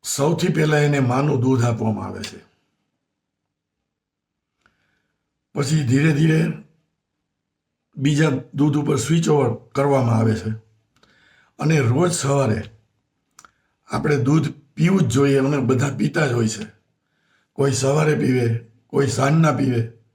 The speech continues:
પણ દૂધ આપણા જીવનમાં બહુ મહત્વની વસ્તુ છે. અને સ્વાસ્થ્ય માટે એકદમ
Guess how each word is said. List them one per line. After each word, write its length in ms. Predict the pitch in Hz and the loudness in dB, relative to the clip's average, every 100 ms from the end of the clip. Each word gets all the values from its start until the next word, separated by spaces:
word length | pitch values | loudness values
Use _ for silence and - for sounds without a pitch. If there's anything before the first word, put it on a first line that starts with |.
| _ _ _ _ _ | _ _ _ _ _
પણ 200 | - 110 | -6 -2
દૂધ 260 | 117 151 131 143 _ _ _ _ - | 2 2 0 -6 _ _ _ _ -6
આપણા 260 | 131 143 | -2 0
જીવનમાં 640 | 131 117 143 143 147 214 - _ _ _ _ _ _ _ - | 0 2 0 0 0 -2 -6 _ _ _ _ _ _ _ -6
બહુ 180 | 131 151 | 0 2
મહત્વની 540 | 127 127 160 135 156 | 2 0 -2 -2 0
વસ્તુ 320 | 135 123 113 101 | 0 -2 -6 -8
છે. 140 | 107 - _ _ _ _ _ _ _ _ _ _ _ _ _ _ _ _ _ _ _ _ _ _ _ _ | -10 -14 _ _ _ _ _ _ _ _ _ _ _ _ _ _ _ _ _ _ _ _ _ _ _ _
અને 240 | 143 151 113 | -2 0 0
સ્વાસ્થ્ય 540 | 135 135 - 156 160 | 0 0 0 0 2
માટે 300 | 151 143 151 156 220 _ _ - | 2 2 0 0 -6 _ _ -6
એકદમ 460 | 151 156 156 165 | -4 -2 0 0